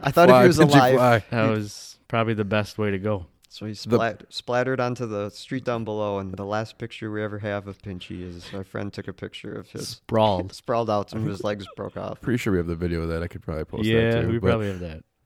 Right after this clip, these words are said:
Speaker 2: but the, the body of Pinchy failed him, but the soul fly, flew on, so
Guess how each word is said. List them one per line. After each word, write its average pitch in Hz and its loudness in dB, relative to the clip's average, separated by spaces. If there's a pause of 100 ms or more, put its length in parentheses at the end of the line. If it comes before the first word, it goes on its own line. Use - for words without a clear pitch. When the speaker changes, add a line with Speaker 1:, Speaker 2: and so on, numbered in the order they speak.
(360)
Speaker 2:
but 98 0 (440)
the, 110 0 (160)
the 117 0
body 131 2
of 139 0
Pinchy 127 -4
failed 101 2
him, 101 -2 (340)
but - -6
the - -10
soul 98 0
fly, 90 -4
flew 92 -4
on, 78 -8
so 71 -8